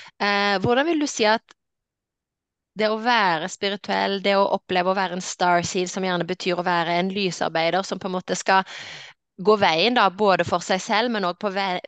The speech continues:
på vegne av andre som kjenner seg igjen, og som kan lære av våre erfaringer, og det har vi jo også til felles. Ehm,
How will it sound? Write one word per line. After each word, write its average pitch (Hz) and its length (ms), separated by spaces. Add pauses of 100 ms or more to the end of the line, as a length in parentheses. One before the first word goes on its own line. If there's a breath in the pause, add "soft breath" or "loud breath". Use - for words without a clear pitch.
(100)
på 214 80
vegne 185 480
av 190 220 (100)
andre 180 360
som 202 200
kjenner 185 320
seg 190 220
igjen, 220 340
og - 80
som 190 160
kan 196 200
lære 185 340
av 185 60
våre 180 280
erfaringer, 180 640
og - 120
det 214 120
har 190 120
vi 185 80
jo 175 40
også 170 160
til 202 80
felles. 202 460 (680 loud breath)
Ehm, 196 540